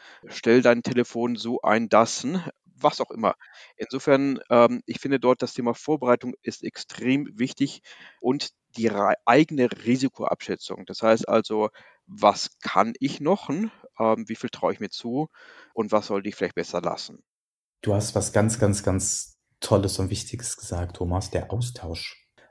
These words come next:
Speaker 2: Einfach der Austausch. Weil irgendjemand war schon mal an dem Flughafen oder an dem Bahnhof oder, ähm,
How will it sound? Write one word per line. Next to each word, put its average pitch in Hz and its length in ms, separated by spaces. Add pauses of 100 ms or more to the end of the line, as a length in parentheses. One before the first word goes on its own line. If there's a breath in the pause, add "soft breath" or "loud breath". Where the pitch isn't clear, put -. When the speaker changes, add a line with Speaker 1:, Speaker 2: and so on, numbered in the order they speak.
Speaker 2:
Einfach 123 260
der - 200
Austausch. 92 680
Weil 87 180 (400)
irgendjemand 170 520
war 214 260
schon - 240
mal 110 360
an 104 180
dem 101 160
Flughafen 101 800
oder 104 320
an 101 160
dem 107 180
Bahnhof 95 720
oder, 101 420
ähm, 95 300